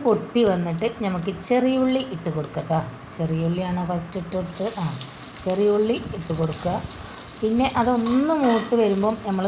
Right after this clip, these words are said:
കറിയിലൊക്കെ വറ-, ഉം, തേങ്ങ അരച്ച കറിയിൽ വറവിടണ മാതിരി അങ്ങനെ മൂത്ത് വരണ്ട ട്ടോ. ഒന്നങ്ങോട്ട് വാടി വന്നാൽ മതി. പിന്നെ നമ്മളെ പച്ചമുളക് ഉണ്ടല്ലോ, അത് എത്രത്തോളം ഇടാൻ ഇഷ്ടമുള്ളവരൊക്കെ എത്രത്തോളം ഇട്ടോളി ട്ടോ. ഞാൻ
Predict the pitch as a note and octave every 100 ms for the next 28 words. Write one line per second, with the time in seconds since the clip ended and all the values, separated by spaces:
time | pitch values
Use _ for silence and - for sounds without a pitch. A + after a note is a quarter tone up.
0 | G3 A3+ G#3 A3 A3+ A#3 A3+ G#3 G#3+ G3+
1 | G3 E3+ G#3 G#3 G#3+ - G3+ G3 G3+ G#3+
2 | F#3 G3 F#3 F#3+ F#3+ F3+ F3+ F3+ F#3+ -
3 | - - - G3+ G3+ G3 F#3+ G3+ G3+ A3+
4 | G3+ D#3+ E3 E3 E3+ F3 F#3 G#3+ A#3+ A#3
5 | A3 G3 F3+ F#3 F3+ E3+ E3+ E3+ E3+ G3+
6 | - - - - - B3 C4+ C4+ B3+ G3+
7 | F#3 F3+ E3+ F#3+ F3 E3+ E3 D3+ D3 C#3
8 | - E3 A3+ A3+ G3+ - G#3+ A3 A#3 B3+
9 | C4+ G3+ F#3+ G3 - G#3+ F#3 F3 - G#3
10 | F#3+ F#3 F3+ E3 G3 - - - - F#3+
11 | - G#3 G3+ G#3+ F3+ E3+ E3+ E3 D#3+ D3+
12 | - - - - G3+